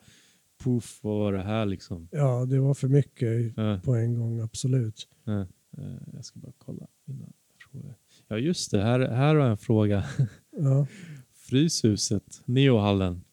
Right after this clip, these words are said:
Speaker 1: Det
Speaker 2: Ja.
Speaker 1: var ju skinheads i
Speaker 2: Ja,
Speaker 1: någon lokal
Speaker 2: just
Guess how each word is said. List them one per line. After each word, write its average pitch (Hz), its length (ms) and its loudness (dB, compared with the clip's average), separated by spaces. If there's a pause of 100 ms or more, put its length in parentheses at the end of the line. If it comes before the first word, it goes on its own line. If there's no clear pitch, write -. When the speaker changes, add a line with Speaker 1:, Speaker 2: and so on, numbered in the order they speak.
(160)
Speaker 1:
Det 151 100 4
Speaker 2:
Ja. 131 80 8
Speaker 1:
var 127 80 8
ju 123 60 6
skinheads 92 1000 -2 (800)
i 160 60 2
Speaker 2:
Ja, 135 140 6
Speaker 1:
någon 117 100 8
lokal 120 560 6
Speaker 2:
just 156 120 4